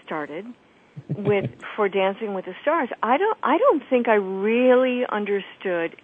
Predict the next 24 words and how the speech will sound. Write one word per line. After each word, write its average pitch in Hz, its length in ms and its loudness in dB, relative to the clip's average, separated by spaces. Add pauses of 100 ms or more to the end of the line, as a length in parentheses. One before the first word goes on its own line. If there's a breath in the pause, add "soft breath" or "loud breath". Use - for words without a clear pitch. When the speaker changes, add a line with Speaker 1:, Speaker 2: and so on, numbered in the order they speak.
(160)
Speaker 1:
even 240 320 -4
though 202 160 0
I've 175 140 -2
had 170 160 -12
people 170 240 -16 (120)
telling 180 260 -8
me 165 100 -10
this 147 180 -12 (200)
for 160 220 -10 (180)
quite - 240 -4
a 247 60 -8
long 151 260 -4
time, - 340 -10 (680 loud breath)
that 170 280 4
I 170 80 4
didn't 190 360 -2
understand 165 800 -6
the, 143 60 -12 (320)
the, 147 360 -10 (180)
the 156 60 -12 (160)
fans 156 400 -4 (200)
that 160 180 -2
were 156 180 -6
out 147 200 -2